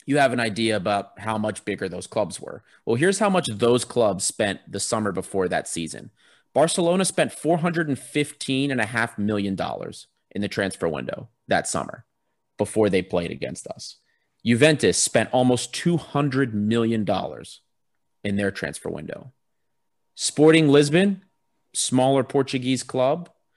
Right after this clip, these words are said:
still spent fifty-two, almost fifty-three million dollars in the transfer window.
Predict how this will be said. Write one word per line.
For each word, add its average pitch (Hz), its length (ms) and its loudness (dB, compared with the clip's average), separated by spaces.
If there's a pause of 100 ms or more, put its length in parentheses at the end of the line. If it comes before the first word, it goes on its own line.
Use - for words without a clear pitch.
still - 400 -2
spent 156 400 0
fifty-two, 135 920 -4
almost 123 300 -2
fifty-three 127 540 -4
million 110 300 -2
dollars 95 340 0
in 95 60 -8
the 92 60 -8
transfer 90 440 -8
window. 76 460 -10